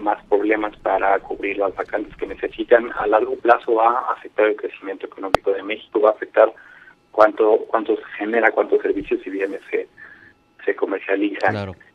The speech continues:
Speaker 1: Y, y, y es una afectación muy grave, ¿no? Eh, durante los siguientes ochenta años, ¿no? Más o menos lo, lo que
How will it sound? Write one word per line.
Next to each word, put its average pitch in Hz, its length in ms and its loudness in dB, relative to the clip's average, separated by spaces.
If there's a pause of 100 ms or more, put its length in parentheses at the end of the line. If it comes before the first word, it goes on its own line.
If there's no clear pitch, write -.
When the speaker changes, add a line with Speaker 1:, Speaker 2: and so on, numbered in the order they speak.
Speaker 1:
Y, 240 100 -8
y, 233 600 -10 (500)
y 139 280 6
es 135 140 6
una 139 140 6
afectación 117 540 4
muy 113 100 0
grave, 113 320 6
¿no? 113 460 0
Eh, 107 200 4
durante 104 380 4
los 101 140 2
siguientes 117 600 0 (160)
ochenta 113 480 6
años, 113 300 -4
¿no? 110 180 0
Más 104 240 -6
o 107 60 -8
menos 104 280 -4 (120)
lo, 104 160 6
lo 107 180 2
que 98 320 4